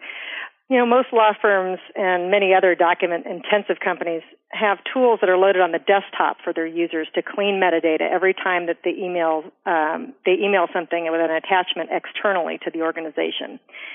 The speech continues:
And that's great until you're not working from your desktop, you're working from your iPad <laughs> or your smartphone, in which case you're bypassing that system altogether. So that's why server-based metadata removal systems were created,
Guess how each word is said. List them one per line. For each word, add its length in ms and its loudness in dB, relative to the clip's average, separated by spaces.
And 100 -2
that's 240 0
great 320 2
until 340 -4
you're 200 -2
not 200 -4
working 400 -6
from 180 -10
your 260 -6
desktop, 500 0
you're 80 -2
working 320 -4
from 140 -2
your 100 -10
iPad 540 2
<laughs> 100 -2
or 80 2
your 160 -6
smartphone, 560 0
in 120 2
which 180 2
case 220 2
you're 100 2
bypassing 680 0
that 200 0
system 320 -4
altogether. 560 -4
So 280 6
that's 280 2
why 240 2
server-based 580 2
metadata 420 0
removal 380 -6
systems 300 -10
were 100 -6
created, 580 -2